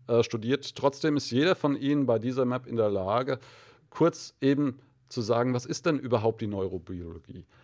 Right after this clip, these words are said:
Das ergibt sich nämlich aus dieser Concept Map heraus. Die Neurobiologie behandelt, das ist die Relation,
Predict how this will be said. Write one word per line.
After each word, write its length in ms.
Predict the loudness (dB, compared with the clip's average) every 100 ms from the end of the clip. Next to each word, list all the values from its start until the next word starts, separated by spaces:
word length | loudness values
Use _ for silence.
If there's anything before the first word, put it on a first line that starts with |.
| _
Das 240 | 2 2 -6 _ _ -20 -20 _ _
ergibt 360 | -2 0 -6 -6
sich 200 | -6 0
nämlich 420 | 2 4 2 -2 -4
aus 340 | 0 2 0
dieser 340 | -2 2 4 4
Concept 840 | -2 4 4 4 0 0 0 0
Map 240 | -2 2
heraus. 580 | 2 4 4 4 2 -6 -14 -20 -8
Die 120 | 0
Neurobiologie 1120 | 4 6 6 6 2 2 0 0 -2 -6 -6 -10 _ -4
behandelt, 800 | -2 -2 -2 0 2 4 2 2
das 160 | 0
ist 180 | -2 -4
die 60 | 0
Relation, 840 | 2 2 -2 -4 0 4 4 2